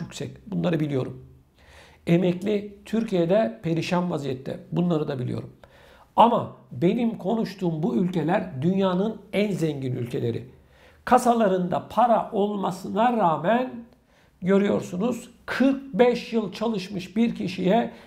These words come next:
sadece bin beş yüz euro civarında bir para veriyorlar. Gel de geçin.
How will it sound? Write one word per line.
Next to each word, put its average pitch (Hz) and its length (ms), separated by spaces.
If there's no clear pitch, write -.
sadece 202 640
bin 196 200
beş 196 200
yüz 151 220
euro 185 240
civarında 180 560
bir 185 160
para - 200
veriyorlar. - 480
Gel 165 240
de 185 60
geçin. - 320